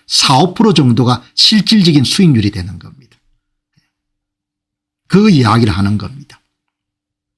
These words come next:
그리고 이런 체제가 여러분들 변할 수가 없다는 겁니다. 그래서 바로 미 연준이 이자율도 조정하고 양적 완화도 하고 이렇게 하는 겁니다.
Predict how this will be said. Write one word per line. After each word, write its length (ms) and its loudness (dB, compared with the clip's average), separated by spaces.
그리고 560 0
이런 340 2
체제가 500 2
여러분들 680 0
변할 360 2
수가 240 0
없다는 400 -2
겁니다. 400 -10
그래서 460 0
바로 500 0
미 320 2
연준이 720 2
이자율도 800 2
조정하고 880 0
양적 600 0
완화도 420 0
하고 600 0
이렇게 340 0
하는 260 2
겁니다. 440 -8